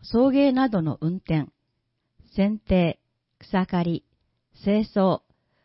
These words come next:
機械操作、調理、パトロールなど多岐にわたります。自分のライフスタイルと体力に合わせて期間や頻度を選ぶことができるため、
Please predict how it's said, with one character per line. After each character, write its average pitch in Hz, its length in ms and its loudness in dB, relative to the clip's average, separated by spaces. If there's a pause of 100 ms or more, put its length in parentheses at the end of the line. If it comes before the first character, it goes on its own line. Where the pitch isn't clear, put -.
(100)
機 - 140 -10
械 247 260 0
操 202 280 -4
作、 - 240 -6 (720)
調 233 320 2
理、 143 220 -4 (680)
パ 180 120 2
ト 254 180 0
ロ 294 140 4
ー 269 40 4
ル 180 100 0
な 147 160 -4
ど - 180 -4 (260)
多 214 140 0
岐 269 120 -4
に 185 120 -2
わ 117 120 -4
た 160 100 -4
り 147 140 -4
ま 143 140 -2
す。 - 60 -14 (1120)
自 165 160 0
分 214 240 0
の 208 100 0
ラ 190 180 0
イ 226 100 -2
フ - 80 -16
ス - 120 -20
タ 202 160 2
イ 185 100 2
ル 160 120 -2
と 156 260 -2 (240)
体 277 240 4
力 202 280 0
に 147 80 -2
合 151 140 0
わ 190 120 -2
せ 156 160 -6
て 139 200 -6 (540)
期 - 140 -18
間 208 280 0
や 156 260 -2 (240)
頻 285 280 0
度 180 140 2
を 151 80 4
選 190 220 2
ぶ 220 80 -4
こ 165 100 -2
と 135 160 -2
が 135 100 -2
で 151 140 -4
き 233 120 -4
る 214 140 -2
た 135 160 -6
め、 139 240 -4